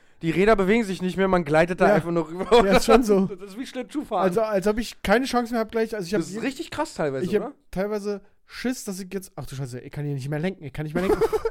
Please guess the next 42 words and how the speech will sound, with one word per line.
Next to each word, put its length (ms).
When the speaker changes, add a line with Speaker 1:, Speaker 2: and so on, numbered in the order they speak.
Speaker 1:
<laughs> 500
Ich 160
hab 140
teilweise 420
auch 100
schon 220
wirklich 200
mal 120
das 100
Lenkrad 260
losgelassen, 500
um 40
zu 140
gucken, 580
Speaker 2:
Ja. 340
Speaker 1:
weil 120
ich 80
das 200
Gefühl 480
hatte, 320
Speaker 2:
Ja. 260
Speaker 1:
dass 160
es 140
wirklich 260
gerade 240
auf 100
den, 280
auf 120
den 140
Gleisen 400
fährt. 400
Das 120
ist 100
dumm, 160
das 120
funktioniert 540
nicht. 300
Speaker 2:
Ja. 80
Speaker 1:
Das 160
kann 140
nicht 120
sein. 320